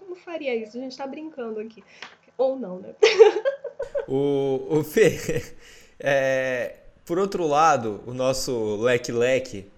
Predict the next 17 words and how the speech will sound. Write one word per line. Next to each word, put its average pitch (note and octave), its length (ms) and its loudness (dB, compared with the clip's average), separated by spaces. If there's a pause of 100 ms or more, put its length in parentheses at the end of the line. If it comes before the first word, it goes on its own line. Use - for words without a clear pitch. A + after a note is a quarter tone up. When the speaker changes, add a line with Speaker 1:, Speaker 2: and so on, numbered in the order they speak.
Speaker 2:
é, A2+ 400 -4
deu C3 260 4
a E3 40 2
impressão D#3+ 720 -2
de C#3 120 -10
tá C#3 360 2
nessa C3 280 -6
corrida A#2 360 -8
na A2 100 -6
Áustria A2+ 420 -4
com C#3+ 160 -8
a D3 80 -2
faca D3 420 0
entre D3+ 220 -6
os D3+ 100 -6
dentes, B2 400 -4
né? A2 180 -12